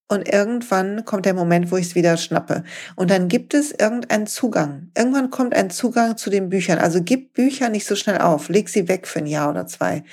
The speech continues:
Also ich überlege, Eckhart Tolles, jetzt habe ich mal von erzählt, das habe ich vor Jahren gelesen, mich ein bisschen durchgequält, ehrlich gesagt, fand ich schon gut, aber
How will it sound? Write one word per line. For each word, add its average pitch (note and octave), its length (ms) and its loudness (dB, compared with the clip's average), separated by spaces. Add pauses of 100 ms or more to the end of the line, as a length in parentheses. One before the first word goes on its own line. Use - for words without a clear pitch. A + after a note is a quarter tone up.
(500)
Also F#3+ 160 4
ich G3+ 80 0
überlege, A3 560 2
Eckhart G#3+ 460 0
Tolles, B3 400 2
jetzt A#3+ 340 0
habe B3+ 140 -2
ich - 80 -10
mal A#3 140 0
von A3 180 -4
erzählt, A3 420 0
das F#3 160 -2
habe G#3 120 0
ich G3+ 100 -4
vor F3+ 120 0
Jahren F#3 360 2
gelesen, A#3+ 400 2
mich F3 160 -6
ein G3 120 0
bisschen G3 320 -4
durchgequält, A#3+ 600 0
ehrlich A#3+ 260 2
gesagt, G#3+ 240 2
fand G3 180 0
ich G3 80 -2
schon E3 180 -2
gut, A3+ 280 2
aber F3 360 2